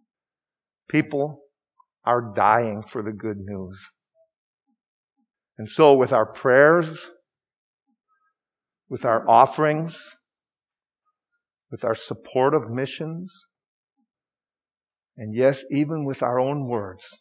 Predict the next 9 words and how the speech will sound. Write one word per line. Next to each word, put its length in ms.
our 160
own 300
words, 480
Let's 600
give 320
them 260
the 80
good 260
news. 420